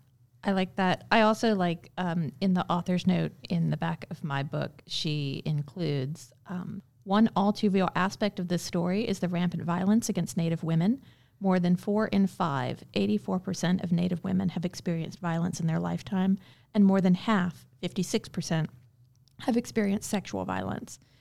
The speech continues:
Nearly all, ninety-seven percent of Native women who have experienced violence have had at least one non-Native perpetrator. Although it is a difficult and exhausting narrative, I felt it was important to show the painful reality of these experiences,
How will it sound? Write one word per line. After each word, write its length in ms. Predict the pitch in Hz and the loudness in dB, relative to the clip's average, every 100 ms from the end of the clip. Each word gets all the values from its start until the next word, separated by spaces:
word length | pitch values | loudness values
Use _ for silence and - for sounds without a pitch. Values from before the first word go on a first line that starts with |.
| _ _ | _ _
Nearly 360 | 214 214 208 - | 4 4 4 0
all, 400 | - - - - - | 0 0 -2 -4 -2
ninety-seven 680 | 196 196 220 240 220 202 208 | 2 6 6 4 2 4 4
percent 320 | 202 202 190 | 4 4 4
of 80 | 185 | 4
Native 300 | 185 190 180 | 2 2 2
women 300 | 185 190 226 | 2 4 2
who 140 | 208 | 2
have 140 | 180 | -2
experienced 540 | - - 208 190 175 - | -6 -6 -2 -2 -2 -2
violence 400 | 185 185 208 - | 0 2 0 -2
have 100 | 185 | -6
had 140 | 175 | -4
at 140 | 175 180 | -2 -2
least 200 | 185 190 | -2 0
one 440 | 180 175 196 226 - | 2 6 6 4 0
non-Native 880 | 185 175 175 170 170 165 160 170 - | 0 4 4 4 2 2 0 -2 -6
perpetrator. 640 | - - - - - - - - _ _ _ _ | -8 -8 -6 -6 -6 -8 -10 -18 _ _ _ _
Although 140 | 214 208 | 2 4
it 80 | 196 | 4
is 100 | 190 | 2
a 60 | |
difficult 400 | 190 190 208 202 | 0 -2 -2 0
and 80 | 185 | 2
exhausting 460 | 180 185 180 185 180 | 2 0 2 2 2
narrative, 360 | 180 185 196 - | 2 2 0 -2
I 60 | |
felt 180 | 180 180 | -2 -2
it 80 | - | -2
was 80 | - | 0
important 400 | 180 180 - 202 | 0 0 -2 -2
to 80 | 220 | 0
show 220 | 202 190 | 0 0
the 80 | 180 | -2
painful 440 | - 185 190 196 | -2 2 2 2
reality 460 | 190 170 170 170 165 | 0 2 2 0 0
of 80 | |
these 160 | 165 160 | 0 -4
experiences, 720 | 175 - 170 160 190 165 175 | -8 -4 -2 -2 -2 -4 -4